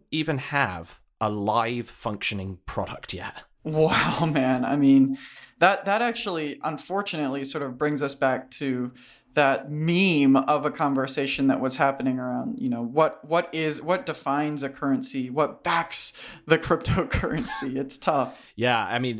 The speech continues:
Speaker 1: it, it's, it's crazy. Uh, and, and when you, when you consider that, right, it's actually no wonder that there's so much volatility going on. You've got new releases happening, s-, people speculating on ideas that,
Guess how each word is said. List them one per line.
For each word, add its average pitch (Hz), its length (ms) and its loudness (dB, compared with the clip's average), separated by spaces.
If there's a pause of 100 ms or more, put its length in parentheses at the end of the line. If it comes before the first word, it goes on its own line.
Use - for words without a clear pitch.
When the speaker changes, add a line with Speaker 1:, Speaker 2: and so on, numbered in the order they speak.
Speaker 1:
it, 123 280 0
it's, 113 360 -2 (180)
it's 104 180 -4
crazy. 87 600 -2
Uh, 123 160 2 (100)
and, 135 220 0
and 143 100 2
when 175 160 2
you, 214 440 -2
when 139 140 0
you 208 120 -4
consider 120 520 0
that, 87 220 -10
right, 95 240 0
it's - 240 -4 (420)
actually 175 300 2
no 120 220 2
wonder 101 480 2
that 104 160 -2
there's 95 240 2
so 104 260 4
much - 560 0
volatility 123 800 0
going 123 320 0
on. 117 380 0
You've 92 220 -12
got 92 220 -10 (400)
new 104 160 -6
releases 127 560 0
happening, 120 800 0
s-, - 300 0
people - 400 -4
speculating 131 840 0
on 95 400 -2
ideas 120 560 2
that, - 340 0